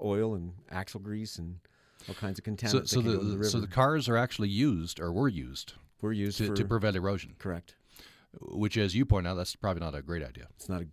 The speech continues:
Speaker 1: good idea at all.
Speaker 2: Yeah, interesting. Uh, how widespread do you think this, this was?
Speaker 1: Uh, it was real widespread.
Speaker 2: Mm-hmm.
Speaker 1: I, th-, I think we've got a, a collection of photographs, probably five or six, and then some people have been submitting oth-,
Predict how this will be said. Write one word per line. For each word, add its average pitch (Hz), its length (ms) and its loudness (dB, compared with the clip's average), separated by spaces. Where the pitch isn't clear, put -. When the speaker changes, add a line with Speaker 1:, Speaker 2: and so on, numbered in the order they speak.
Speaker 1:
good 87 140 -4
idea 87 260 -6
at 85 60 -8
all. 90 280 -8
Speaker 2:
Yeah, 87 220 -4
interesting. - 360 -10
Uh, 98 140 -2
how 113 200 2
widespread 110 500 -2
do 139 80 -10
you 131 60 -8
think - 220 -14
this, - 280 -14
this - 100 -10
was? 117 200 -12
Speaker 1:
Uh, 104 460 0
it 139 80 2
was 143 180 0
real 117 260 0
widespread. 87 540 -4
Speaker 2:
Mm-hmm. - 260 -10
Speaker 1:
I, 101 40 -2
th-, 101 160 -4
I 113 40 -2
think 135 240 0
we've 120 200 -2
got 110 160 2
a, - 80 -4
a 98 320 -4
collection 104 380 -2
of 95 60 -4
photographs, 104 380 0
probably 117 240 -2
five 110 420 -2
or 98 60 -2
six, - 440 -6
and 104 140 -2
then 101 400 -2
some 98 140 -6
people 117 220 -2
have 104 40 -2
been 101 100 -2
submitting 110 460 0
oth-, 101 180 -4